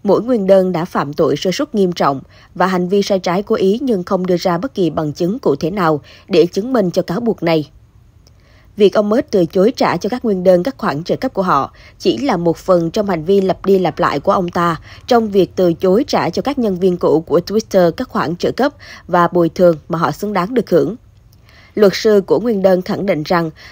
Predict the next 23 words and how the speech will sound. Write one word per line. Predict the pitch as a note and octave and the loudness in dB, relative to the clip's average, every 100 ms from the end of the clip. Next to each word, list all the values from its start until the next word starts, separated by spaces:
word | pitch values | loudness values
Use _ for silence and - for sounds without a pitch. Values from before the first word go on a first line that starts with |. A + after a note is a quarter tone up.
| - | -4
thân | A#3 A3 | -2 0
chủ | G#3 E3 | 2 0
của | G3+ | 0
họ | F3 D#3 | -2 0
được | D#3 - | -2 0
hưởng | F#3+ F3 | -2 -2
một | A3+ - | -4 -2
năm | F#3 F3+ | -2 0
lương | F#3 F#3+ D#3+ - - | 2 2 2 -8 -10
và | F3 F#3 | 0 0
quyền | F3 F#3 F3 | 2 2 2
chọn | E3 E3 C#3+ | 0 -2 0
cổ | F3+ | -2
phiếu | F#3 G3+ A#3+ C#4+ | 0 0 0 0
theo | G3+ | -2
một | E3+ | -2
kế | - | -4
hoạch | A#3 F3 - | -4 -4 -2
trợ | - | -4
cấp | - D4 | -2 -4
được | G3+ - | -4 -4
thiết | C4+ - | -6 0
lập | F#3 - | 0 0